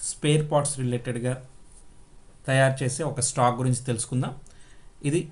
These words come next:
రీసెంట్గా ఏ విధంగా పర్ఫామ్ చేసింది, దీన్ని మనం ఏ విధంగా ఫోకస్ చేసుకోవచ్చు కూడా ఇప్పుడు వివరాల్లో చూద్దాం ఒకసారి. వివరాల్లోకి వెళ్ళే ముందు ఛానల్ని సబ్స్క్రైబ్ చేయండి, వీడియోని షేర్ చేయండి, లైక్ చేయండి. లాస్ట్ వన్ డేలో ఈ సెషన్లో చూసుకుంటే సిక్స్టీ ఎయిట్ రూపీస్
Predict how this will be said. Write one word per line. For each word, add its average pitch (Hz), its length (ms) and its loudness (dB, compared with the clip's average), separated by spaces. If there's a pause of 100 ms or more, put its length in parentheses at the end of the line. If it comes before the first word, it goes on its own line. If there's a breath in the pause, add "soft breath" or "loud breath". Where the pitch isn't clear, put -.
(140)
రీసెంట్గా 165 500 0 (500)
ఏ 135 120 4
విధంగా 151 340 2
పర్ఫామ్ 131 380 -2
చేసింది, 135 400 -2 (960 loud breath)
దీన్ని 143 260 2
మనం 135 220 0
ఏ - 80 2
విధంగా 143 320 -2
ఫోకస్ 131 340 0
చేసుకోవచ్చు 131 460 -4
కూడా 131 160 -2 (200)
ఇప్పుడు 123 220 -4
వివరాల్లో 123 400 2
చూద్దాం 120 300 -2
ఒకసారి. 123 320 -6 (560 loud breath)
వివరాల్లోకి 143 460 6
వెళ్ళే 139 240 2
ముందు 147 220 -2
ఛానల్ని 131 420 2
సబ్స్క్రైబ్ 139 480 -4
చేయండి, 135 340 0
వీడియోని 127 360 2
షేర్ 123 160 0 (100)
చేయండి, 139 340 0
లైక్ 113 220 -2
చేయండి. 123 280 -4 (440 loud breath)
లాస్ట్ 170 400 4
వన్ 143 160 0
డేలో 156 260 2
ఈ - 80 0
సెషన్లో 160 400 -2
చూసుకుంటే 131 380 -6 (160)
సిక్స్టీ - 400 -2
ఎయిట్ 147 180 -2
రూపీస్ 143 240 -6